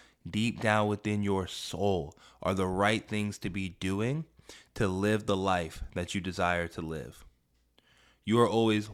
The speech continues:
one choice away from changing your identity and being where you want to be.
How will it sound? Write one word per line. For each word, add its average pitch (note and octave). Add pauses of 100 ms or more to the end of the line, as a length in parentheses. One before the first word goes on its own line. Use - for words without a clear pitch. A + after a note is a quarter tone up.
one G2
choice G#2
away F2+ (2250)
from F2+
changing G2
your F#2
identity F2 (640)
and F#2+
being F#2+
where F2+
you E2+
want D#2+
to D#2
be. C#2+